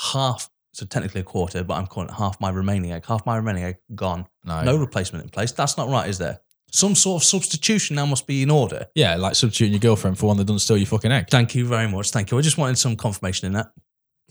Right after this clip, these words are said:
Speaker 2: <sighs> Unbelievable. I think the only fairness now is, like, I think she owes you at least eight eggs in return.
Speaker 1: Yeah, exactly. And good luck getting them. Well,
Speaker 2: Yeah.
Speaker 1: actually, that was a good time to get them. <laughs>
Speaker 2: Chocolate eggs, that is. Right. Metal Lords, two thousand twenty-two,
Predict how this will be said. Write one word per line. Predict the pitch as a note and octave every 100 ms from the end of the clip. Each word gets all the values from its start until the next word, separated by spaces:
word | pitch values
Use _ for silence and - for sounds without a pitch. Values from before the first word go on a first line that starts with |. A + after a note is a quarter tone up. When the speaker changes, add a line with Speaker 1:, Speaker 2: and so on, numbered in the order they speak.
| _ _ _ _ -
Speaker 2:
<sighs> | - - -
Unbelievable. | G#2+ A2+ G#2+ A2+ F#2 D#2 D#2 - - -
I | C3
think | C#3 D3+
the | C3+
only | C3 B2+ A#2
fairness | - C#3 B2 G#2 G2
now | A2 G#2+ F#2+
is, | F#2 F2+ - - -
like, | G2+ F#2+ - A#2+
I | G2+
think | B2
she | -
owes | A2
you | G2
at | G2+
least | A2 G2+ -
eight | G#2 -
eggs | G2 F2+
in | F#2
return. | F2+ - F#2+
Speaker 1:
Yeah, | D#3
exactly. | C3+ D#3+ D3+ B2 G2+ F2+ -
And | B2
good | E3+
luck | E3 E3
getting | D#3 A2+
them. | G#2 G2 -
Well, | B2+
Speaker 2:
Yeah. |
Speaker 1:
actually, | G#2+ A2 F#2+
that | A#2+
was | F#2+
a |
good | G2
time | - F2
to | -
get | E2
them. | F#2+ -
<laughs> | _ -
Speaker 2:
Chocolate | E3 D#3 C3
eggs, | A2+ G#2 G2+
that | G2 F#2
is. | F#2 - _ _ - _ _ _ _ _ _ -
Right. | E3 A2+ - - _ _ _ _ _ _ _ _ _ _ _ -
Metal | D#3 E3
Lords, | C3+ G#2+ F#2
two | - C#3+
thousand | C3+ C#3 B2+
twenty-two, | A#2+ D3 C3 - B2+ A2